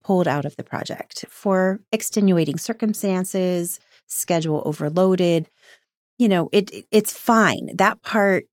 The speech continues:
is fine. And like I said, I'm not mad at anybody and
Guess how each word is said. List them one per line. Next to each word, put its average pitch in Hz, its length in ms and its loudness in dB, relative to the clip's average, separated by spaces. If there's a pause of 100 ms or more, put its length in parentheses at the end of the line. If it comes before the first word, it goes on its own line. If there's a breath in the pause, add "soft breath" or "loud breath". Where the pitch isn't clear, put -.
is 185 180 0
fine. 147 400 -2
And 135 100 -2
like 151 140 -4
I 190 100 0
said, 143 420 0 (100)
I'm 156 440 -2
not 151 520 -2
mad 220 420 4
at 240 160 2
anybody 190 720 2 (400 soft breath)
and 156 480 0